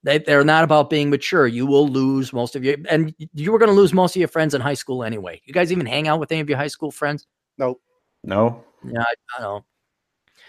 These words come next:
Speaker 1: As of now, I have one friend who I text occasionally, but other than that, I'm completely alone. I can make small talk with people, but never meet anyone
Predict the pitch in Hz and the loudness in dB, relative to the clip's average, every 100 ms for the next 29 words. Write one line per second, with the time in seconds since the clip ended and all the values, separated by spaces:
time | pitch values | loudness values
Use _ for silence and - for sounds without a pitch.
0 | _ - _ _ - 175 180 165 180 180 | _ -20 _ _ 0 4 4 4 6 6
1 | 165 143 156 170 160 165 160 151 139 127 | 6 4 4 2 2 0 2 2 2 0
2 | 156 - - 151 147 139 139 127 123 123 | -2 -2 -6 -4 -2 -2 -4 -4 -4 -6
3 | 120 117 123 123 117 113 - 123 123 104 | -6 -4 -2 -2 -4 -10 -10 -10 -8 -8
4 | 113 123 131 131 120 107 110 104 - 127 | -4 -2 -2 -4 -10 -10 -10 -10 -4 -2
5 | 117 123 113 107 - 131 131 120 110 113 | 2 2 0 -4 0 2 4 2 2 0
6 | 117 113 120 113 120 117 117 113 | 0 0 -2 -2 -2 2 2 0